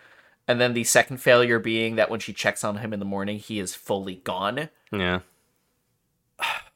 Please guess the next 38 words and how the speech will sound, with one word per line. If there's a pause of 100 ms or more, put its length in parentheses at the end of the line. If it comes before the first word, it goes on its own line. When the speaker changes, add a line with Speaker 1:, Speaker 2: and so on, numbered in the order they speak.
(380)
Speaker 1:
The, (1700)
and
then
the
way
that
she
just
leaves
the
"I'm
sorry" (440)
on
his
grave. (1400)
The
fact
that
they
even
buried
them. (340)
Like,
Speaker 2:
Mm-hmm. (120)
Speaker 1:
they
didn't
get
to
do
that
for
Tess.
These
are
the
first
people
that